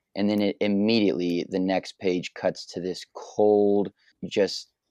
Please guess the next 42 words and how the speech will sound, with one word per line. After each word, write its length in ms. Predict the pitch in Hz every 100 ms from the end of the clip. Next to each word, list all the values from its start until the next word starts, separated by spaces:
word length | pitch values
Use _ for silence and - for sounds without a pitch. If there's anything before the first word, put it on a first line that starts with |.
| _
emotional 1160 | 104 101 95 101 110 110 - - 95 87 85 - _ - - _ _
turquoise. 800 | - - 110 - 95 85 82 80 -
And 460 | 87 82 85 80 -
like 180 | 92 90
you 60 |
say, 260 | 90 98 90
these, 220 | 82 82 - _ _ _
it, 180 | 107 -
it, 300 | 90 85 -
it 280 | 101 120 - _ -
is 260 | 98 90
one 200 | 92 107
of 140 | 107 92
the 120 | 104
most 300 | 101 98 -
impactful 760 | 92 92 90 - 92 87 67 - _ -
parts, 260 | 90 80 -
I 100 | 87
think, 280 | - - -
that 180 | 82 -
has 180 | 78
come 240 | - 87 85
from 160 | -
this 180 | 80 80
series 240 | - 80 76
is 160 | 80
that 240 | 80 82 -
simple 420 | - 92 87 82
page 260 | 87 78 -
turn. 140 | 87
And 100 | 82 80
I, 240 | 80 -
I 40 |
know 200 | 87 90 85
that 160 | 82
whenever 400 | 90 90 85 87
I 100 | 82
get 220 | 85 85
to 120 | - 87
read 160 | 87
it 80 | 85
again 360 | 78 85 80